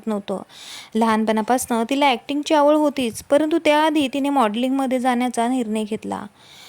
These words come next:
दोन हजार सोळाच्या महाराष्ट्र टाइम्स श्रावण क्वीनची ती रनरअपसुद्धा ठरलेली होती आणि ॲक्टिंगमध्ये येण्याआधी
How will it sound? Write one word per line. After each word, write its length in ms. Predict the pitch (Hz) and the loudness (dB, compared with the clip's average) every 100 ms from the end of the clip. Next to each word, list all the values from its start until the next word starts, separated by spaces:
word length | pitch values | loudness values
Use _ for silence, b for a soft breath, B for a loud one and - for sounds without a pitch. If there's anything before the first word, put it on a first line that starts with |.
| B - | B 2
दोन 200 | 233 226 | 4 4
हजार 200 | 220 233 | 4 2
सोळाच्या 680 | 240 220 226 254 247 220 226 | 2 2 2 2 2 2 2
महाराष्ट्र 460 | 233 262 285 - 320 | 2 2 2 0 0
टाइम्स 280 | 320 320 311 | 0 0 0
श्रावण 340 | 302 269 302 285 | 2 2 2 0
क्वीनची 360 | 285 285 311 | -2 -2 -2
ती 220 | 311 254 | -2 -2
रनरअपसुद्धा 720 | 254 240 233 247 - 262 226 233 | 0 0 2 0 -2 -2 0 0
ठरलेली 460 | 262 220 214 214 | 0 -2 -2 -2
होती 340 | 226 220 190 214 - _ B B B B B | -2 -4 -8 -12 -18 _ B B B B B
आणि 380 | 339 359 311 311 | 2 2 2 2
ॲक्टिंगमध्ये 600 | 285 277 320 320 320 311 | 0 0 0 2 2 4
येण्याआधी 480 | 302 294 294 285 240 | 4 4 2 2 0